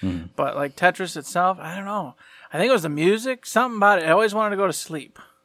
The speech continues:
Speaker 1: Oh, okay.
Speaker 2: It always
Speaker 1: I,
Speaker 2: made me
Speaker 1: I
Speaker 2: sleepy.
Speaker 1: can see that.
Speaker 2: So it, I just have this, every time I hear Tetris and see it now, I just instantly think sleep, relax,
Speaker 1: Mm.
Speaker 2: chill out. And I don't like that.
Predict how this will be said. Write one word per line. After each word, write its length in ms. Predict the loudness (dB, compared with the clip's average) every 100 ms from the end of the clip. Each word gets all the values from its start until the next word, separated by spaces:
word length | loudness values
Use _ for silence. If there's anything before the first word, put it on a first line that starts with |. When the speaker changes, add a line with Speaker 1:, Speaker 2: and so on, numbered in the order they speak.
| _
Speaker 1:
Oh, 240 | -4 -4 -4
okay. 160 | -6
Speaker 2:
It 60 | 0
always 220 | 2 2
Speaker 1:
I, 20 |
Speaker 2:
made 140 | -2 -4
me 60 |
Speaker 1:
I 40 | -6
Speaker 2:
sleepy. 280 | -6 0 2
Speaker 1:
can 100 | 2
see 180 | 2
that. 80 | 2
Speaker 2:
So 220 | 2 2
it, 220 | 2 0 0
I 80 | -2
just 160 | 2
have 140 | 4 4
this, 240 | 0 -4 -14 -20 -20 -20 _ -4
every 160 | -2 4
time 220 | 4 6
I 100 | 4
hear 420 | 0 -4 0 0
Tetris 500 | 2 0 0 -2 -2
and 80 | -6
see 260 | -6 -2 -2
it 60 |
now, 160 | -2 -2
I 80 | -2
just 280 | -2 -6 -8
instantly 420 | -6 -6 -6 -8 -8
think 360 | -6 -6 -6 _ _ _ -14
sleep, 520 | -10 -4 -2 -2 -6
relax, 840 | -10 -4 -2 0 -2 -6 -12 -14 -12
Speaker 1:
Mm. 360 | -8 -8 -10 -10
Speaker 2:
chill 280 | -2 0 2
out. 380 | 0 -2 -4 -10 _
And 140 | -4 0
I 60 |
don't 100 | 0 2
like 200 | 0 0
that. 240 | -10 -12